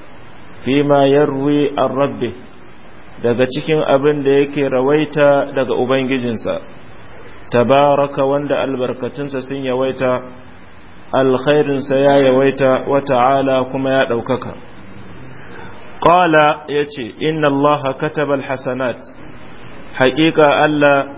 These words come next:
ya rubuta kyawawan ayyukan bayi, wasayyi'at, da munanan ayyukan bayi,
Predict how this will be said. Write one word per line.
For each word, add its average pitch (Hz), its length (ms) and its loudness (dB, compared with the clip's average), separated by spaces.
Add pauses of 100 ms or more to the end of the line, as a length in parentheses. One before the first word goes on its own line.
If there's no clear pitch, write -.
(160)
ya 135 440 6
rubuta 147 460 -4
kyawawan 131 760 2
ayyukan 139 540 0
bayi, 117 300 -2 (1000)
wasayyi'at, 139 880 2 (400)
da 123 140 0
munanan 135 640 2
ayyukan 143 580 0
bayi, 120 300 2